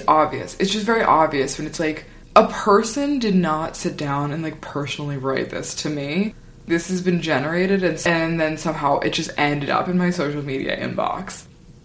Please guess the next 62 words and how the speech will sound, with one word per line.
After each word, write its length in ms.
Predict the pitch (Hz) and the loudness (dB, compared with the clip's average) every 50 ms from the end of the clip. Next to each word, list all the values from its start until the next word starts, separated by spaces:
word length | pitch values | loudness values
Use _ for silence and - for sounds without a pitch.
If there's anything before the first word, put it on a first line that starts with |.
| - - | -10 -6
But 180 | - 190 214 | -4 -2 -2
the 80 | 247 247 | -2 -2
thing 200 | 240 - 254 277 | 0 0 0 2
about 220 | 320 339 330 - | 2 2 2 2
that 280 | - 180 151 151 156 - | 2 2 4 4 4 2
is, 140 | - 175 175 | 0 0 0
like, 120 | 175 170 | 0 0
who 400 | - - - - 254 277 311 320 | -2 -2 0 2 4 6 6 6
is 340 | 302 - - 170 170 165 147 | 4 2 0 0 0 0 -2
sending 380 | - - 151 139 139 131 127 120 | -4 -4 -4 -2 -2 -2 -2 -2
them? 120 | 120 120 | -2 -2
Because, 220 | 135 - 185 190 | -2 0 2 4
like, 140 | 190 202 196 | 4 4 4
these 200 | 196 269 285 277 | 2 0 -2 -2
people 240 | - 294 294 311 302 | -2 -2 0 2 4
are 80 | 269 220 | 4 4
not 480 | 190 170 156 143 139 123 - - - | 4 4 4 2 2 2 0 -2 -2
real, 320 | 123 131 - 73 73 - 60 | -4 -4 -2 -4 -4 -6 -4
right? 420 | 64 90 110 110 120 139 - - | -4 -4 -2 -2 -2 -4 -2 -2
Like, 140 | - 180 175 | -2 0 2
these 240 | 185 208 196 190 - | 2 2 2 2 0
guys 560 | - - 170 156 156 160 160 160 156 156 156 | 0 2 4 4 4 4 4 4 2 0 -2
with, 300 | 160 156 - - - - | -4 -6 -8 -6 -2 -2
like, 160 | 160 160 160 | 0 0 -2
photos 420 | - - - 160 147 147 151 147 | -4 -4 0 0 2 2 2 0
of 120 | 147 139 143 | -2 -4 -2
watches 360 | 147 143 131 - - 160 151 | 2 2 2 2 0 -2 -4
on 80 | 151 143 | -4 -4
their 140 | 143 139 | -4 -4
Instagram, 720 | - 120 135 - - 143 - - 147 139 139 139 143 139 117 | -4 -4 -6 -6 -8 -6 -4 -2 -2 0 0 -2 -2 -4 -2
but 160 | - 151 - | 0 0 0
who 180 | - 160 156 143 | 0 0 -2 0
only 280 | 139 135 135 139 143 151 | 0 0 -2 -2 -4 -4
have, 260 | 147 147 131 135 143 | -2 -4 -4 -2 -2
like, 160 | 147 139 - | -4 -4 -6
twelve 400 | - - - 151 123 131 131 - | -8 -4 -2 0 0 0 -2 -2
followers. 560 | - 131 127 127 127 131 135 139 135 135 131 | 0 0 0 2 0 -2 -2 0 -2 -2 -2
Like, 160 | 147 147 143 - - | -2 -4 -2 0 2
eh, 260 | 113 - - 107 156 | 4 4 6 6 6
like, 160 | 202 220 220 | 6 4 4
if 80 | 240 233 | 2 2
you 80 | 247 | 2
have 140 | 269 269 233 | 2 4 4
that 160 | 247 226 208 | 4 4 4
much 180 | 202 190 - 170 | 2 0 0 0
money, 260 | 165 151 143 147 143 | 0 0 2 0 0
you 120 | 143 143 | -2 0
would 140 | 147 147 139 | 0 0 0
never 220 | 143 143 139 135 139 | 0 -2 -2 -2 -2
be 160 | 135 135 135 | -2 -4 -4
D 100 | - 123 | -4 -4
Ming 200 | 120 120 - 78 | -4 -4 -6 -6
me. 140 | 82 98 101 | -6 -4 -4
Like, 160 | 127 - - | -4 -2 0
these 160 | 196 220 220 | 0 0 0
are 80 | 226 233 | 0 0
not 340 | 226 233 233 196 - - | 2 2 0 0 -2 -4
real 480 | 147 147 147 156 160 160 156 147 143 139 | -6 -4 0 0 2 2 2 2 0 -2
people 680 | 135 - - - 143 143 147 - - 160 170 180 170 | -4 -6 -6 -6 -4 -4 -2 0 2 2 2 2 2
with 220 | 175 151 143 127 135 | 0 -2 -4 -4 -4
real 220 | 147 135 127 127 | -4 -2 -2 -4
accounts. 600 | 127 - - 135 - - - - - - - - | -4 -6 -6 -6 -4 -4 -4 -6 -8 -10 -14 -16